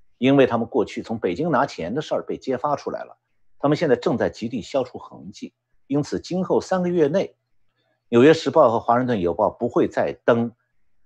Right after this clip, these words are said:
《中国日报》给他们提供的宣传稿了。中国日报是用钱，出钱让他们登的。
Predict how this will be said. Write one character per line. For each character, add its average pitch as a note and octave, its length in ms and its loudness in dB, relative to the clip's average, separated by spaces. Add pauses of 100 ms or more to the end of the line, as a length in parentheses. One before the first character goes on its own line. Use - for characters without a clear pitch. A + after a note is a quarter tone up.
《中 F3+ 220 4
国 C#3+ 160 6
日 D#3 100 2
报》 C#3+ 480 2
给 D#2+ 140 -4
他 F2 120 -6
们 G2+ 140 -6
提 - 260 -12
供 F2+ 320 -6
的 B1+ 220 -10
宣 C3 220 -6
传 B2+ 160 -4
稿 - 220 -8
了。 - 260 -8 (200)
中 A#2 160 -6
国 A#2+ 120 2
日 B2 40 -2
报 A#2 200 0
是 - 120 -12
用 F#2 140 -10
钱， D#2 500 -12
出 - 160 -12
钱 E2+ 280 -6
让 B2+ 120 -2
他 G#2+ 120 -12
们 - 120 -20
登 D#2 200 -10
的。 - 100 -20